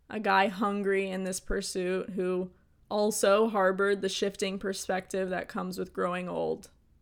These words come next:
How could he honor the desire of a dad to play catch with his kids? How could he honor this journey of over a decade? Only Chase will ever really be able to answer all this, but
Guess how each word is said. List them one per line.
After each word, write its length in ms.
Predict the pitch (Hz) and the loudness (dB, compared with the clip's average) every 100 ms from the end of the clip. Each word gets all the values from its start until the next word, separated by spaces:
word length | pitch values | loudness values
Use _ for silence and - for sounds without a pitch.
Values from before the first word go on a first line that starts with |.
| _ _ _ _ _ _ _ _ _ | _ _ _ _ _ _ _ _ _
How 180 | 226 | 2
could 160 | 233 262 | 4 4
he 120 | 240 - | 2 2
honor 420 | 208 208 208 208 | 4 4 2 0
the 120 | 190 | -2
desire 520 | 190 185 190 190 190 | -2 -2 2 2 4
of 100 | 190 | 4
a 60 | 190 | 2
dad 540 | 180 180 180 175 180 | 0 0 2 2 -2
to 100 | 190 | -6
play 220 | 185 190 180 | -4 -2 0
catch 300 | 220 190 - | -2 -2 -4
with 120 | 185 | -4
his 200 | 180 175 | -4 -6
kids? 560 | - 175 - 190 - - - _ - _ - _ - - - - | -6 -6 -6 -8 -12 -14 -20 _ -20 _ -20 _ -20 -20 -20 -12
How 180 | - 220 | -2 0
could 160 | 233 254 | 2 4
he 120 | 233 | 4
honor 420 | 151 202 214 202 | 2 2 2 0
this 200 | 190 190 | 0 -4
journey 600 | 214 196 190 185 180 190 - | -2 0 0 0 -4 -6 -6
of 160 | 190 | -6
over 400 | - 190 185 196 | 0 0 2 0
a 80 | 180 | 0
decade? 640 | 180 - - - 101 208 - - - - - _ _ _ _ _ _ _ _ - | -2 -6 -6 -6 -6 -8 -16 -20 -20 -20 -20 _ _ _ _ _ _ _ _ -2
Only 320 | 226 240 247 | 4 6 4
Chase 480 | 240 196 185 190 - | 4 2 2 0 0
will 120 | 196 | 2
ever 300 | 170 185 185 | 2 2 0
really 300 | 180 180 180 | 0 0 -2
be 160 | 175 151 | -4 -4
able 300 | 170 165 175 | -4 -4 -8
to 140 | 196 | -8
answer 440 | 151 156 175 - | -8 -10 -8 -8
all 160 | 160 151 | -6 -6
this, 540 | - 139 190 - - - | -6 -6 -8 -12 -14 -12
but 340 | - 180 170 | -4 -2 -2